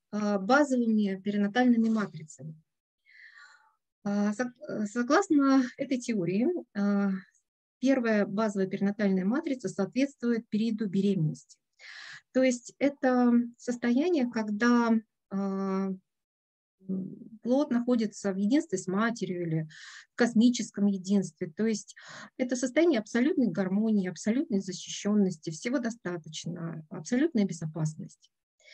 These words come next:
А, в это время ак-, м, активизируется так называемая карма стихии воды, которая, а, в астрологии связана с, а, водными планетами, прежде всего с Луной и с Нептуном.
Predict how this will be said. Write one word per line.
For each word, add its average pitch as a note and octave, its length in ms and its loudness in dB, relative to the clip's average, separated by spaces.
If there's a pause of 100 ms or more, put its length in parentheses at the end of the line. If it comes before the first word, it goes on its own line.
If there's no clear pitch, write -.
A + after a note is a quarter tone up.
(720)
А, G#3 360 2
в A#3 200 0
это E4 200 4
время A3 640 0
ак-, A#3 120 -6 (280)
м, G#3 460 2
активизируется B3+ 880 2
так B3+ 160 2
называемая A#3+ 840 4
карма C4 320 0
стихии A#3 480 -2
воды, G#3 400 0 (300)
которая, C4 640 2 (600)
а, G3+ 240 -2
в G3+ 40 -4
астрологии B3 460 0
связана A#3+ 760 4
с, - 220 -18
а, A3+ 560 -2
водными G3+ 400 0
планетами, A#3 600 0
прежде G#3+ 340 -4
всего G#3+ 420 -8
с - 140 -10
Луной C4+ 360 2
и G#3 100 -12
с - 100 -10
Нептуном. - 600 -4